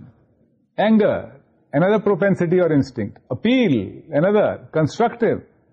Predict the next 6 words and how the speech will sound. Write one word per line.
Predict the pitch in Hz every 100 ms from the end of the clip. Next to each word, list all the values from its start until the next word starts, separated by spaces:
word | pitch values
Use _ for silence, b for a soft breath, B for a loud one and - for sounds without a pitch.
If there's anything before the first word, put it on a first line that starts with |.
| _ _ _ -
acquisitive، | 170 190 165 262 196 104 - - _
چیزیں | - 226 226 240 226
اکٹھی | 226 233 - 262
کرنے | 247 220 220 208
کی | 208
پروپینسٹی۔ | 196 190 190 170 151 123